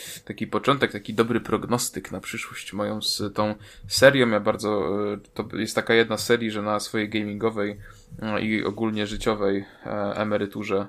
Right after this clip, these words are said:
e, wtedy sobie przysiądę i będę grał. Teraz to niestety nie ma zbytnio czasu na nadrabianie tak potężnych, długich, e, serii, mm, gdzie każda gra jest potężna, długa,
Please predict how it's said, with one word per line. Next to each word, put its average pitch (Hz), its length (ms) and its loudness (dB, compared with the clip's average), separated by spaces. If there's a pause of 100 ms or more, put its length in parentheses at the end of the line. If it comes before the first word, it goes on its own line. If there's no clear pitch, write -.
(240)
e, 98 220 -4
wtedy 101 280 -6
sobie 98 200 -4
przysiądę 98 520 -8
i - 20 -10
będę - 260 -12
grał. 76 460 -8 (460)
Teraz - 300 -10
to - 80 -16
niestety - 500 -12 (560)
nie 95 140 -6
ma 98 120 -4
zbytnio 98 480 -6
czasu 110 420 -2
na 101 100 -8
nadrabianie 104 520 -4
tak 104 320 -4 (180)
potężnych, 120 680 2
długich, 113 480 -6
e, 104 260 4
serii, 110 400 0 (540)
mm, 107 380 -4 (160)
gdzie 117 140 -4
każda 104 280 -2
gra 104 180 6
jest - 220 2
potężna, 98 520 -6 (340)
długa, 98 500 -2